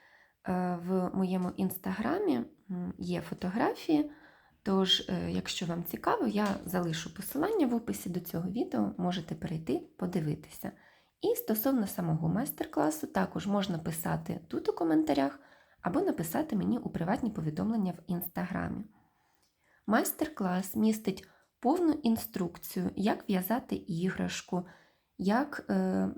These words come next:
з'єднувати всі деталі. Е, також він містить, е, багато корисних порад, е, з в'язання, е, з основ, як, е, робити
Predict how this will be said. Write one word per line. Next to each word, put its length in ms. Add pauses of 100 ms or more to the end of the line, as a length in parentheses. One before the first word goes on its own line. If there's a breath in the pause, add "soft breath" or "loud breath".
з'єднувати 760
всі 300
деталі. 720 (1300 soft breath)
Е, 160
також 420
він 200
містить, 640
е, 220
багато 440
корисних 520
порад, 560 (800)
е, 440
з 380 (100)
в'язання, 1000 (100)
е, 200
з 80
основ, 760
як, 460
е, 260
робити 560